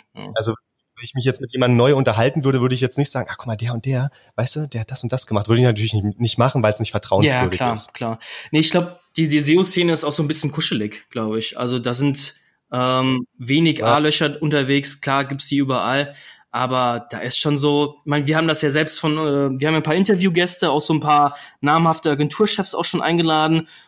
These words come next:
Speaker 1: Und das war super easy, die einzuladen. Also wir haben die einfach angeschrieben. Und ja, zum Beispiel Mario Jung angeschrieben, hat gesagt, „Ja, kein Problem, kein Thema.“ Ist ja natürlich auch ein bisschen Eigenwerbung für, für die selbst. Aber die wissen auch alle,
Speaker 2: Richtig.
Speaker 1: dass unser Podcast jetzt nicht die Millionen Zuhörer hat.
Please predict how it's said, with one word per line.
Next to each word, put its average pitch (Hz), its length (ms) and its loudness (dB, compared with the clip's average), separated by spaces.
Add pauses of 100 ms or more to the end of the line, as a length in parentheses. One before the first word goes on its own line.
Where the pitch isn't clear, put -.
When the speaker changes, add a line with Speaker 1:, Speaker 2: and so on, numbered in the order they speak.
(180)
Speaker 1:
Und 123 100 -4
das - 160 -4
war 131 160 2
super 147 340 0
easy, 160 240 2
die 139 140 2
einzuladen. 123 540 -2
Also 113 160 -6
wir 131 80 -4
haben 131 80 2
die 131 80 2
einfach 127 260 -2
angeschrieben. 143 680 -2 (440)
Und 123 540 -4
ja, 117 160 -4
zum 139 120 -4
Beispiel 135 180 0
Mario 143 260 2 (100)
Jung 190 340 2 (260)
angeschrieben, 156 560 -2
hat 143 80 -4
gesagt, 143 300 -2
„Ja, 143 120 2 (300)
kein 139 200 -2
Problem, 135 360 0
kein - 180 -2
Thema.“ 139 300 -2 (240)
Ist 147 120 0
ja 180 60 4
natürlich 180 260 2
auch 170 60 2
ein 165 60 2
bisschen 170 200 0
Eigenwerbung 151 760 2
für, 147 240 -4
für 147 140 0
die 143 120 0
selbst. 139 480 0 (420)
Aber 139 280 2
die 135 260 -8
wissen 170 220 0
auch 139 140 0
alle, 151 220 2
Speaker 2:
Richtig. 170 120 2
Speaker 1:
dass 139 160 0
unser 160 220 0
Podcast 156 580 -4
jetzt 151 260 -2
nicht 170 220 -2
die 156 80 2
Millionen 151 600 4
Zuhörer 127 500 2
hat. - 260 -8